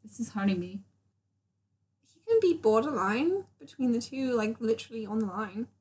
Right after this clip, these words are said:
Speaker 1: No, I think we have to make a decision one way or the other. We, I think we have to
Speaker 2: I
Speaker 1: put
Speaker 2: don't
Speaker 1: him
Speaker 2: think
Speaker 1: down
Speaker 2: I'd
Speaker 1: as
Speaker 2: give,
Speaker 1: just
Speaker 2: I don't, I
Speaker 1: no.
Speaker 2: think I would give him a kid, you know.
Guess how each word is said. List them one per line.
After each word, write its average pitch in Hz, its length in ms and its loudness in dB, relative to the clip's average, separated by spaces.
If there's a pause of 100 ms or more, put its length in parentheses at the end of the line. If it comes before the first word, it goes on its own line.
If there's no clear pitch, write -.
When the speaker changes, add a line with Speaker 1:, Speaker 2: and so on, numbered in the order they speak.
(960)
Speaker 1:
No, 220 240 6
I 226 60 6
think 247 160 -4
we 254 100 -2
have 254 140 -4
to 233 60 -16
make 226 160 -6
a - 40 -14
decision 220 420 -2
one 208 180 0
way 202 80 -8
or 202 80 -8
the 202 80 -8
other. 208 280 -14
We, 196 160 -20 (680)
I - 60 -20
think 339 160 -20
we 349 80 -6
have 381 120 -10
to 262 60 2
Speaker 2:
I 302 80 8
Speaker 1:
put - 80 4
Speaker 2:
don't 311 100 6
Speaker 1:
him 302 60 6
Speaker 2:
think 349 120 6
Speaker 1:
down 302 80 8
Speaker 2:
I'd 269 60 8
Speaker 1:
as - 60 0
Speaker 2:
give, 269 100 6
Speaker 1:
just 240 180 0
Speaker 2:
I 262 120 10
don't, 247 200 8
I 220 80 8
Speaker 1:
no. 269 40 6
Speaker 2:
think 294 140 4
I 302 80 4
would 277 100 0
give 196 120 -2
him 175 100 -12
a 170 60 -18
kid, 190 360 -10
you 202 140 -8
know. 196 280 0